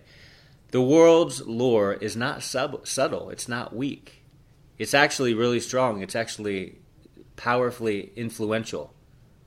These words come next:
This is why it's called fighting for the faith,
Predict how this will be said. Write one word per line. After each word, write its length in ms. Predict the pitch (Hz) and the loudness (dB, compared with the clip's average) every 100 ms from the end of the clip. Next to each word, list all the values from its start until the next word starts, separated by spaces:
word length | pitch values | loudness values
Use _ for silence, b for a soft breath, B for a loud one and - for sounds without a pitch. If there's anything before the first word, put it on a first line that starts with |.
| _ - _ - | _ -20 _ -6
This 220 | 120 135 | 0 0
is 80 | 160 | 2
why 240 | 139 135 127 | 4 6 6
it's 140 | 110 | 2
called 400 | - 107 104 104 | 0 2 2 0
fighting 580 | - - - 151 131 117 | -10 -6 0 0 0 -4
for 160 | - | -6
the 140 | 90 90 | -8 -8
faith, 340 | - 73 - | -10 -14 -18